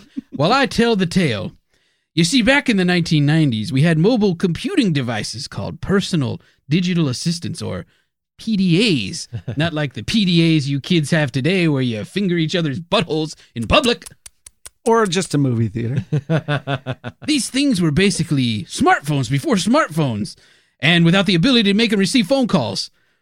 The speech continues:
Speaker 1: One feature of the Newton touted by Apple was its ability to capture your handwriting via a stylus used on the screen. Basically, you could write a note,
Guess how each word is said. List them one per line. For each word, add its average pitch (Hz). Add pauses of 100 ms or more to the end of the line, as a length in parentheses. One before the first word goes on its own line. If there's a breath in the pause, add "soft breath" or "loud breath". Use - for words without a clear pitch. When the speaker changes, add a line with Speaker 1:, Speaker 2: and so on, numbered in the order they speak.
(240)
Speaker 1:
One 359
feature 214
of 135
the 131
Newton 139
touted 147
by 127
Apple 151
was 156
its 202
ability 233
to 170
capture 196
your 160
handwriting 131
via 143
a 107
stylus - (360 soft breath)
used 170
on 170
the 151
screen. 185 (680)
Basically, 196
you 170
could 151
write 160
a 160
note, 165